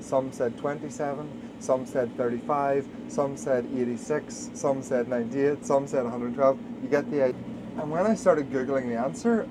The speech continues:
I opened a can of worms and an absolute rabbit hole. That was the first time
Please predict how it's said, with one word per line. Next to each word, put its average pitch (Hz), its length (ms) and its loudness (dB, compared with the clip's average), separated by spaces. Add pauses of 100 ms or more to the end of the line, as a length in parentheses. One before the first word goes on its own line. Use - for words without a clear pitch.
(160)
I 151 120 -2
opened 185 320 -2
a - 40 -2
can 139 280 -4
of 120 120 -2
worms 139 480 0
and 135 140 0
an 131 140 -2
absolute 127 560 -2
rabbit 113 460 -2
hole. 98 300 -6 (1600)
That 208 120 2
was 220 100 4
the 190 80 -2
first 185 380 6
time 147 480 0